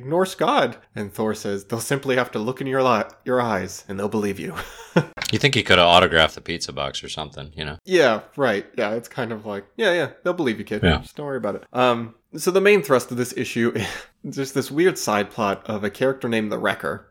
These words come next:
Speaker 1: He's someone I think I actually was initially going to include in an extra issues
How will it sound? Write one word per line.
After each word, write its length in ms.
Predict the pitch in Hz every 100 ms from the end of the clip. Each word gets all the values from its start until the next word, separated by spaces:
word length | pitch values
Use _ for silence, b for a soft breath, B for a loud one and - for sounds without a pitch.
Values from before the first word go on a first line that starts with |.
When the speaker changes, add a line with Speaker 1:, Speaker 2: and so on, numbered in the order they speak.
| _
Speaker 1:
He's 220 | 131 139
someone 260 | 175 160 147
I 80 | 117
think 260 | - 143
I 120 | 135
actually 320 | 123 110 131 117
was 220 | 113 107 -
initially 480 | 104 110 117 151 156
going 240 | 139 120
to 120 | 117 110
include 560 | 107 - 120 120 113
in 120 | 110
an 100 | 104
extra 340 | 101 110 - 107
issues 520 | 107 - 127 123 123